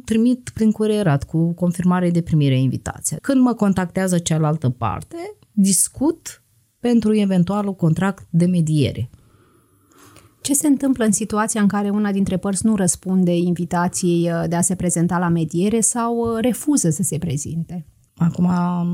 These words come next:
Speaker 1: nu e ca o laudă pentru mine, dar nu prea am avut, uh, persoane care să refuze în totalitate medierea. Dar pot refuza. În momentul în care refuză medierea, tu, ca mediator, trebuie să eliberezi un, uh, proces verbal de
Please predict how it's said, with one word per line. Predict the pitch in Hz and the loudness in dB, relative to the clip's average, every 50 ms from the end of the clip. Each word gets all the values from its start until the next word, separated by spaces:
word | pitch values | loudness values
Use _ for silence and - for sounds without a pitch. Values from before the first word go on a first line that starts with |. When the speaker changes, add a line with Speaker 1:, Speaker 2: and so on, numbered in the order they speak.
| 175 175 170 170 170 175 | -2 -2 -2 -2 0 2
Speaker 1:
nu | 180 196 196 | 2 4 4
e | 175 170 | 4 2
ca | 170 - 156 | 2 2 2
o | 143 147 139 | 2 2 2
laudă | 139 143 139 135 135 135 147 139 | 2 2 2 2 2 0 0 -2
pentru | 135 - 143 143 143 151 151 | 0 2 2 2 2 2 2
mine, | 151 175 196 202 190 | 2 4 4 4 2
dar | 185 180 175 185 | 2 2 2 2
nu | 196 202 202 | 2 2 2
prea | - 190 190 | 0 -2 -2
am | 185 185 180 | 0 0 2
avut, | 180 180 175 185 196 185 185 - - | 2 0 0 0 0 0 -2 -2 0
uh, | - 156 143 143 139 139 135 | 2 2 4 4 2 0 0
persoane | - 147 139 - - 156 147 151 151 147 143 | 0 0 0 2 2 2 2 2 2 2 0
care | 143 - 151 143 139 147 139 | 0 0 0 0 2 2 2
să | 135 - - - 135 | 0 0 0 0 2
refuze | 127 127 127 - - - 160 170 165 151 156 156 | 2 2 0 0 2 2 4 4 4 4 2 2
în | 160 151 | 0 0
totalitate | - 156 151 - 151 147 143 139 143 165 165 160 165 160 | 0 -2 -2 0 0 0 0 0 0 0 0 0 2 2
medierea. | 156 151 139 135 147 143 143 127 123 117 104 101 69 - _ _ _ _ - - - - - | 2 4 2 2 0 0 2 2 2 2 0 -2 -4 -6 _ _ _ _ -20 -20 -20 -10 -2
Dar | - 254 247 | 0 2 2
pot | - - 247 240 233 | 4 2 2 2 2
refuza. | 220 220 - - 202 170 135 131 135 - _ _ _ _ _ _ _ _ _ _ _ - - - - - - - - _ _ | 0 -2 0 0 2 2 2 2 0 -2 _ _ _ _ _ _ _ _ _ _ _ -20 -20 -20 -20 -20 -20 -20 -20 _ _
În | - 202 | 0 2
momentul | 226 220 220 233 240 269 277 269 | 2 4 4 4 2 4 4 2
în | 233 | 2
care | - 208 202 196 180 | 2 2 2 2 4
refuză | 165 165 160 - - 170 175 185 180 175 | 4 2 2 0 -2 -4 -2 0 2 4
medierea, | 180 165 151 143 131 143 123 117 120 120 160 185 202 | 4 4 4 4 2 2 2 2 2 2 2 2 0
tu, | 196 - - 190 | -2 -2 -6 -6
ca | 180 - 190 | -2 0 2
mediator, | 175 160 139 147 131 123 135 135 - 170 180 202 - | 2 4 4 4 2 2 0 0 0 0 0 0 0
trebuie | - 185 180 185 185 180 185 185 | 0 0 0 2 2 2 2 2
să | 175 - - 165 165 | 0 2 2 2 4
eliberezi | 165 165 160 160 156 160 160 175 180 180 175 | 4 4 2 2 2 2 2 2 2 2 2
un, | 165 160 160 156 151 | 4 4 4 4 4
uh, | 151 147 147 147 143 | 4 2 2 0 0
proces | - 160 151 156 - 180 180 175 | 0 0 0 2 2 0 2 2
verbal | 165 156 156 156 147 - 156 160 160 147 151 156 | 2 0 0 0 -2 -2 0 2 2 2 2 2
de | 147 147 147 143 143 143 139 135 131 131 127 120 | 2 2 2 2 2 4 4 4 4 4 4 2